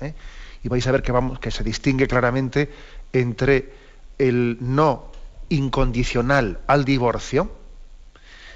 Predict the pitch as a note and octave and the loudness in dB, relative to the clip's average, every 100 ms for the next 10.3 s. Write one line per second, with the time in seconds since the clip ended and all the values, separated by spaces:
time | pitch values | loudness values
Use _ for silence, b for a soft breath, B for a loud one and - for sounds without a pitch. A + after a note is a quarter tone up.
0 | B - F3 C#3+ A#2 - C#3 - A2+ D3+ | B -2 2 2 2 0 0 0 0 0
1 | D3 C#3 - D3 C3+ B2 B2+ - A#2+ B2+ | 0 -2 0 0 2 0 0 0 2 4
2 | D3 A2 C3 - - B2+ B2 B2 A2 - | 2 2 -2 -4 -2 0 2 2 0 -2
3 | A#2 A#2 G2+ - C3 F#2+ F2 B B - | -2 0 0 0 -2 -2 -6 B B -8
4 | - A2+ A2 - A2 G2+ G2 - F#2 - | -4 -2 -4 -4 -6 -6 -8 -10 -10 -8
5 | - - B B B B B B2 C#3 C#3+ | -10 -12 B B B B B 0 2 2
6 | - C3 A#2+ A#2 G#2+ F#2+ - - - A2+ | 4 2 4 2 2 0 -10 -6 -2 0
7 | A2 - G2+ F#2 - - - - - - | -2 -2 -6 -8 -14 -18 -20 -20 -20 -20
8 | - - - B B B B B B2+ C3+ | -20 -20 -16 B B B B B 0 2
9 | B2+ C#3 D#3 F#3+ F3+ D#3 C3+ - D3+ - | 4 4 4 2 2 2 0 0 0 0
10 | A2 G#2 - | -4 -6 -10